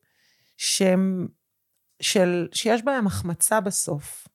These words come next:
ואחד הדברים שאנשים מאוד מאוד מתוסכלים בסוף הדרך שלהם, זה שהם שואלים את עצמם, "מה הייתי עוד יכול להיות? מה, מה פספסתי? אולי הייתי יכול להיות עוד משהו." עכשיו, איך אתה תדע אם לא תנסה?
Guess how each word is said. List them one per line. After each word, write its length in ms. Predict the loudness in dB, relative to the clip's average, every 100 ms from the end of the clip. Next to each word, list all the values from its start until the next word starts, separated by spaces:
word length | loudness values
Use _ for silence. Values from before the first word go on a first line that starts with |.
| _
ואחד 420 | -6 -2 2 2 0
הדברים 420 | -4 -4 -4 -4
שאנשים 680 | -4 -4 -4 -4 -2 -2 0
מאוד 300 | 0 -2 -2
מאוד 260 | -4 -6
מתוסכלים 1040 | -8 -8 -4 -4 -2 -2 2 2 0 -2 -6 -6
בסוף 440 | -2 0 0 0
הדרך 420 | 0 0 0 -4
שלהם, 500 | -4 -2 0 0 -2 -6 _ -20 -20 _
זה 140 | -2
שהם 260 | 0 2 0
שואלים 440 | 0 0 2 0
את 120 | -2 -4
עצמם, 400 | -4 -2 -4 -6 -14 -20 _ _ 2
"מה 240 | 4 4
הייתי 360 | 2 0 0 0
עוד 200 | 0 0
יכול 360 | -4 -2 -2
להיות? 600 | -2 -6 -8 -10 -14 -16 -18 _ _ _ _ _ _ _ _ _ _ _ _ _ _ _ _ _
מה, 220 | 2 4 4
מה 120 | 2 0
פספסתי? 920 | 0 0 0 2 2 2 0 0 0
אולי 300 | 2 2 2
הייתי 340 | 2 0 -2
יכול 280 | -4 -2 -2
להיות 220 | -2 -2
עוד 80 | -4
משהו." 240 | -2 -2
עכשיו, 240 | 0 0 0
איך 140 | -2
אתה 160 | -4 -4
תדע 340 | -2 0 0 0
אם 120 | -2
לא 180 | -4 -4
תנסה? 580 | -4 -2 0 0 2